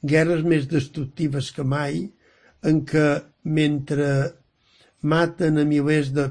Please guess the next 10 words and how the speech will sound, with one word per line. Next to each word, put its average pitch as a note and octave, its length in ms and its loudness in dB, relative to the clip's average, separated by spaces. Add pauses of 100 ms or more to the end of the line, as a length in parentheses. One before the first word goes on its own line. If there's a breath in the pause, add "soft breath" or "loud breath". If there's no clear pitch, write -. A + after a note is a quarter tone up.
persones D3 800 -2
innocents, C3+ 880 -2 (500 soft breath)
les C#3 220 0
grans D#3+ 420 0 (240)
potències D#3 1000 -2 (420 soft breath)
fan D#3+ 240 2
un D#3+ 160 2
gran F3 320 0
negoci D3 560 0
d'armes. A#2+ 560 -4